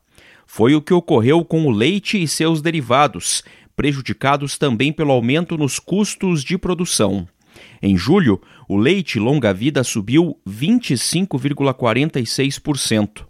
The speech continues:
o queijo, cinco vírgula vinte e oito por cento e a manteiga,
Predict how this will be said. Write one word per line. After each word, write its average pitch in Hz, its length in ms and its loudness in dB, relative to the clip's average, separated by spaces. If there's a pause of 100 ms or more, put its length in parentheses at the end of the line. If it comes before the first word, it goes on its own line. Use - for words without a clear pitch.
(480)
o - 140 -2
queijo, 151 500 0 (220)
cinco - 540 0
vírgula 127 340 0
vinte 190 300 -2
e 220 80 -2
oito 170 260 0
por 175 220 -4
cento - 520 -4 (400)
e 95 120 0
a 95 40 4
manteiga, 170 680 2